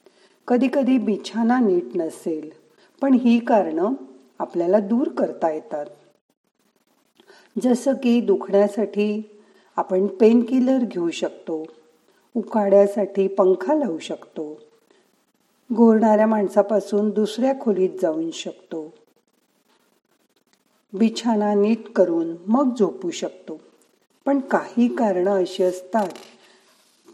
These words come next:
की ते दूर होणं थोडंसं अवघड आहे. जसं की चुकीच्या समजुती. काही लोकांना झोप न येण्याच्या समजुती असतात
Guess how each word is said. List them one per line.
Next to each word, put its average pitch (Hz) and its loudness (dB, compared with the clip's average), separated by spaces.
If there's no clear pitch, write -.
की 262 0
ते 285 0
दूर 226 0
होणं 190 -2
थोडंसं 196 0
अवघड 185 0
आहे. - -4
जसं 185 2
की 240 -4
चुकीच्या 262 0
समजुती. 170 -4
काही 247 2
लोकांना 175 0
झोप 269 0
न 262 6
येण्याच्या 208 2
समजुती 202 0
असतात 160 -2